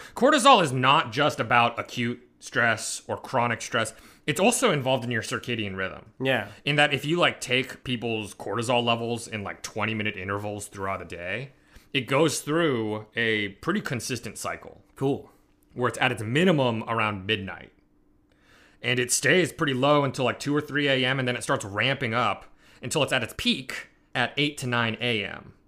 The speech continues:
Speaker 1: And then it starts to kinda go down again. And you get these bumps at lunch and dinner time.
Speaker 2: So, I mean, is that actually uniformly true of people? Like, aren't there some people who have different circadian rhythms or, I don't know,
Speaker 1: Right,
Speaker 2: night
Speaker 1: so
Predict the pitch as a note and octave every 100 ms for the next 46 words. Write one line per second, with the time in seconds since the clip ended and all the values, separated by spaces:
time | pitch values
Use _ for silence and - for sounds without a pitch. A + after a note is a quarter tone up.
0 | _ _ _ - D#3 D#3 A#3+ G3+ F3+ -
1 | D3+ - - C3+ B2+ C3 C3+ G#3+ F3 A2+
2 | G2 E2 - A2+ _ _ _ B2+ B2+ C#3
3 | C#3 G#2+ G2 B2+ C3 C#3+ - A#2+ A2+ G#2+
4 | G#2+ G#2+ A2+ A2+ A#2+ F#2 - - - -
5 | _ _ _ - G#3 G3 F#3 F3 D#3+ -
6 | _ _ - E3+ D3 D#3+ D3+ A#2 B2 -
7 | C#3 A#2+ A2 B2 B2 B2+ A#2+ B2 B2+ B2
8 | C3 B2+ A#2+ B2+ C3 G#3 G#3 C3+ C3 B2+
9 | B2+ B2 A2+ A#2+ B2 A#2+ A2+ G#2 _ -
10 | A#2 A2 G#2+ A2 A2 G#2+ G#2+ G#2 G2+ G#2
11 | A2 A2 A2 G#2+ G2+ G2 F#2+ F#2 F#2+ _
12 | - B2 G#2+ F#2+ G2 - _ _ D#3 G3+
13 | F3 C#3 A2 F#3+